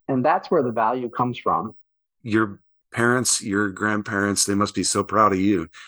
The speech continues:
Speaker 2: just like you're proud of Presley. And it, it was so great to talk to you. I wanna let everybody know that Chris Green is going to be at the Y M C A of the Rockies, right, uh, on November eleventh, and at six P M.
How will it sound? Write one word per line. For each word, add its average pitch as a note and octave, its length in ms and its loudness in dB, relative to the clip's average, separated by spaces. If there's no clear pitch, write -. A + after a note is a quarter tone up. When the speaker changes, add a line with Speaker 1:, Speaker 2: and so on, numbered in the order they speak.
Speaker 2:
just G2 220 2
like F2+ 160 0
you're G#2+ 80 4
proud F#2+ 340 0
of F#2 300 -2
Presley. D#2 540 -4
And E2+ 560 -2
it, A#2+ 260 -4
it G2+ 140 -2
was E2+ 200 -4
so - 360 4
great A#2 260 4
to F2+ 80 -8
talk G2+ 240 0
to G2+ 80 -2
you. F#2 80 2
I F#2 60 -2
wanna B2 180 2
let B2 160 4
everybody A#2+ 360 2
know G#2 320 4
that F2 280 -2
Chris - 300 0
Green A#2+ 640 2
is G2 320 0
going G2 320 0
to G2 240 -2
be G2 360 0
at F#2 200 -2
the F2+ 100 -4
Y F#2+ 180 2
M G#2 100 0
C G#2+ 180 2
A G#2 40 4
of F#2+ 60 0
the G2 60 2
Rockies, F2+ 760 0
right, F2 360 0
uh, F2+ 420 2
on F2 280 4
November F#2+ 360 4
eleventh, G2+ 580 2
and F#2 480 -2
at F#2+ 200 0
six - 380 0
P C3+ 260 -2
M. G2+ 400 2